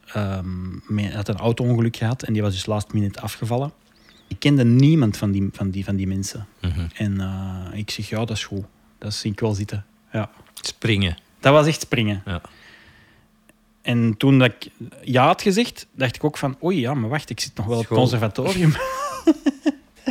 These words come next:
Speaker 2: Maar ja,
Speaker 1: Dus
Speaker 2: dat
Speaker 1: zijn ik, zijn ik naar mijn, mijn twee leraars gegaan en heb ik dat uitgelegd. Maar ik heb gezegd dat ik, dat ik, eh,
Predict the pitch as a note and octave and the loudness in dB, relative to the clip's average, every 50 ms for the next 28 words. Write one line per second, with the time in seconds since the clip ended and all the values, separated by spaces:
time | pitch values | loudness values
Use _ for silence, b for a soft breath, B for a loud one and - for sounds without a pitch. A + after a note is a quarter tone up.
0 | B B B B B B B B B B B B B B B B B B B _ | B B B B B B B B B B B B B B B B B B B _
1 | _ _ _ _ _ _ _ - G2 G2+ G2+ C3+ D3 - - E3+ E3+ D#3+ D3+ D3 | _ _ _ _ _ _ _ -12 -8 -2 2 2 4 4 4 2 2 2 0 0
2 | - C#3+ D3+ D3+ D3 - C#3+ C#3+ C3+ C3 C3 B2 B2 B2 B2 A#2+ A#2 A2+ G#2+ G#2+ | 2 2 4 4 4 4 2 4 4 4 4 4 2 2 2 0 0 0 0 -2
3 | G2+ - C3 B2 A2+ G#2+ G#2 G#2+ B2+ D#3 E3+ F3+ F#3+ - - - F#3 F#3 G#3 A#3 | -2 0 2 2 2 4 4 4 2 4 4 2 0 0 -2 -4 -2 -2 0 -2
4 | B3 B3 - C#3+ B2+ B2 A#2+ G#2+ A2+ G#2+ - - A2 G#2 G2 F#2+ F#2 - - - | -2 -2 -2 0 0 0 0 -2 -4 -6 -8 -8 -6 -6 -6 -6 -10 -12 -14 -20
5 | _ _ _ _ _ _ _ _ _ _ _ - A#2+ C3 C#3+ - - F#3+ G3+ G#3 | _ _ _ _ _ _ _ _ _ _ _ -2 0 0 0 2 2 2 2 2
6 | - - - - - - - - - _ - - A#2 A2 G#2+ - - A#2 - - | 0 -2 -4 -4 -4 -4 -6 -8 -12 _ -4 -2 0 0 0 0 -2 -2 -2 0
7 | G#2+ F#2+ C3 C3 - - C3 G2+ - - - G#2 G#2 G2+ - - G#2+ G2+ F#2+ F#2+ | -2 0 0 -2 0 -2 -4 -4 -4 -8 -8 -6 -6 -6 -6 -4 -4 -4 -2 -4
8 | F#2+ | -4